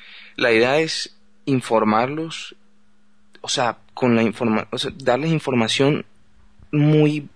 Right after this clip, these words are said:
breve, pero muy concisa. Entonces, o sea, muy precisa. Entonces, la idea es que me pregunten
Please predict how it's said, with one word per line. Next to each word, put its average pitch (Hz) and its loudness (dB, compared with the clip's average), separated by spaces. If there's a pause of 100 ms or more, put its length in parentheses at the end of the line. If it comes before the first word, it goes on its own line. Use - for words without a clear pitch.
(100)
breve, 127 4
pero 110 2 (140)
muy 135 4
concisa. - -2
Entonces, 117 0 (1000)
o - -6
sea, 131 2
muy 117 4
precisa. 123 -2
Entonces, 104 -2
la 120 2
idea 107 4
es 117 -6
que - -4 (240)
me 117 2
pregunten 110 0